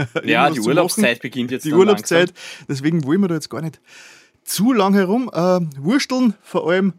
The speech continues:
Speaker 2: Tun wir eh von
Speaker 1: Ja.
Speaker 2: selber.
Speaker 1: Genau, das kommt eh von selber. Dann starten wir gleich mal rein in unseren Games-Teil. Äh, wir haben's schon angekündigt, die Nicht E drei und ja,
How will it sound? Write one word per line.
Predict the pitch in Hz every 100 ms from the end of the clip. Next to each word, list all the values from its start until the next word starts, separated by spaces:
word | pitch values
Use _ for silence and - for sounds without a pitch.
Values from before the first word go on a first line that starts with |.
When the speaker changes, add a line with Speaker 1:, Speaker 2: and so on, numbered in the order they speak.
| -
Speaker 2:
Tun | 139 127
wir | 117
eh |
von | 117
Speaker 1:
Ja. | 113
Speaker 2:
selber. | 110 107 - _ _ _ _ -
Speaker 1:
Genau, | 151 117
das | 113
kommt | - 127
eh | 131
von | 139
selber. | 113 117 107
Dann | 104 151 151
starten | 127 - - -
wir | 185
gleich | 143 143
mal | 165
rein | 131 151
in | 147 135
unseren | 123 139 135 135
Games-Teil. | - 117 135 147 226 - 156 160 240
Äh, | - - - - 135 147
wir | 160 165 160
haben's | 175 -
schon |
angekündigt, | 175 202 202 208 - -
die | 175 156
Nicht | 123 156 277 - -
E | 147 165
drei | 143 131 147 190 220 185 -
und | 160 180 185 190 175 -
ja, | 165 127